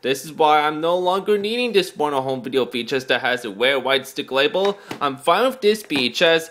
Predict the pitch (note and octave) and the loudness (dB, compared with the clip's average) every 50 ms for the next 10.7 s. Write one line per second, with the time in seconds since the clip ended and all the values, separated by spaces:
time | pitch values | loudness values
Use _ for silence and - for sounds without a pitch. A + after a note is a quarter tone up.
0 | - - - - C3 B2 C3 C#3+ C#3+ D3 C#3+ C#3 C3 B2+ C3 D#3 C#3 C#3+ C#3+ C#3 | -18 -12 -4 -2 -2 0 0 0 -2 -2 -2 -4 -6 -2 0 2 2 2 0 -2
1 | - - A2+ B2+ D3 E3+ F3 F#3 F3+ - - D#3 B2 - C3+ B2+ B2 A2 A#2+ A2+ | -4 -4 0 2 2 2 2 0 -2 -4 -6 -8 -4 0 2 2 2 2 0 0
2 | A2+ A2+ G#2 G2+ - - B2 A2+ - - - F3 F3 F3 F3 F3 E3+ E3+ - - | 0 -2 -2 -4 -4 -6 -8 -8 -8 -4 0 2 2 4 4 4 2 2 0 -6
3 | - - - _ - - - D#3+ D#3+ D#3+ D3+ - - - F3+ G3+ A3 G#3+ G#3+ - | -10 -12 -12 _ -8 -2 2 4 4 4 4 2 0 -2 -2 0 0 0 0 0
4 | F#3 E3+ E3 D#3+ D#3+ - D3+ C#3 C#3 - B2+ B2 A#2+ A2+ A2 - - A#2 G#2 G2 | 0 0 0 0 0 -2 -6 -6 -4 -2 -2 0 0 -2 -4 -4 0 0 2 4
5 | G2+ G#2 G2+ F#2+ - - - - - _ - - - - - - - _ _ - | 4 2 0 -2 -6 -20 -20 -20 -20 _ -20 -20 -20 -18 -18 -20 -20 _ _ -8
6 | A#2+ A#2+ B2 - - _ _ - E3 E3+ E3 D#3+ D#3 C#3 C#3+ D3+ D3+ D3+ D3 - | -6 -6 -6 -6 -8 _ _ 0 2 4 4 4 4 4 4 4 4 4 2 -2
7 | - _ _ _ _ _ _ _ _ _ _ _ _ - - - _ - B2+ C3+ | -16 _ _ _ _ _ _ _ _ _ _ _ _ -20 -20 -10 _ 2 2 4
8 | C3+ E3 F3+ G#3 G#3+ G#3+ G#3 - - _ _ _ - - A2+ A#2 B2 B2 B2 A#2 | 4 4 4 4 4 2 -2 -4 -18 _ _ _ -8 -6 -4 0 2 2 2 2
9 | A2 C#3 D3 D#3+ E3 - - - D#3 D#3+ F3+ - - C3 C3+ C3+ C#3 C#3 C#3 C3 | 2 2 2 2 0 0 0 0 2 2 2 0 0 2 2 4 4 2 0 -2
10 | - - - C#3 C3+ C3+ C3+ C3 C3 C3 C3 C3 B2+ B2+ | -6 -4 -4 -2 0 2 2 2 4 4 4 2 0 0